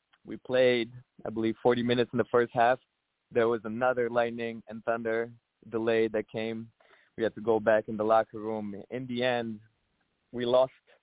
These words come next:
a, a very close match. We lost it three two. Um, but it was a very difficult, I'd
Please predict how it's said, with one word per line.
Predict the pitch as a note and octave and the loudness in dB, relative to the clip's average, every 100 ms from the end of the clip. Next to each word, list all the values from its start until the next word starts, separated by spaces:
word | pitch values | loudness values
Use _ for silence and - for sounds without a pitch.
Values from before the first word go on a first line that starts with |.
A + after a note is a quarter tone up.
| _ _ A#2+ | _ _ -10
a, | - _ _ _ _ _ | -10 _ _ _ _ _
a | G2+ G2 G2+ C3+ - _ _ _ _ _ | -4 -2 -2 -6 -20 _ _ _ _ _
very | F3+ F3+ D#3+ | -2 0 0
close | F3+ D#3+ - | 2 0 0
match. | D3 C#3 - - - | -4 -4 -8 -20 -14
We | |
lost | C3 B2+ C#3 - | -4 -2 -2 -4
it | A#2 - | -8 -6
three | C3+ B2 - | -10 -8 -6
two. | C3 C#3 _ _ _ _ _ _ _ _ _ _ _ _ _ _ _ _ A#2 | -6 -6 _ _ _ _ _ _ _ _ _ _ _ _ _ _ _ _ 4
Um, | A2+ A2 A2+ A2 | 6 6 4 0
but | A#2+ | 0
it | C3 | 2
was | C3+ B2+ B2 | 0 0 0
a | A#2 A2 A2+ A2+ A#2 | 0 0 -4 -2 0
very | B2+ B2 B2 A#2+ A#2 A#2 A#2 _ _ _ - | 2 0 0 0 0 -2 -6 _ _ _ -4
difficult, | C#3+ - C#3+ C#3 B2+ B2 _ _ _ _ _ _ _ _ _ _ _ _ | -2 -2 -6 -4 -6 -8 _ _ _ _ _ _ _ _ _ _ _ _
I'd | C#3+ | -20